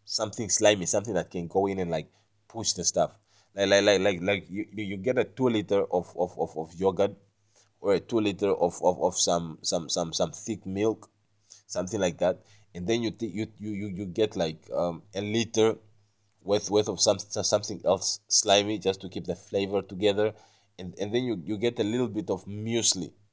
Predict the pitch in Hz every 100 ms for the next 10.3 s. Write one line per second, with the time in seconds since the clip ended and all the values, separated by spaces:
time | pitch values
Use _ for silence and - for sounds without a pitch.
0 | _ _ _ _ _ _ _ _ _ 98
1 | 101 87 76 95 82 92 82 92 90 87
2 | 90 98 98 - - 87 - - 110 98
3 | - 95 90 85 - _ _ _ 107 110
4 | - 120 80 - _ _ 92 98 78 -
5 | _ _ _ _ _ _ _ 80 76 95
6 | 78 85 - _ _ _ _ - 120 131
7 | 113 - 151 127 131 120 - _ _ _
8 | 95 104 98 110 95 104 101 101 - 95
9 | 85 104 95 - 95 90 95 90 87 101
10 | 110 104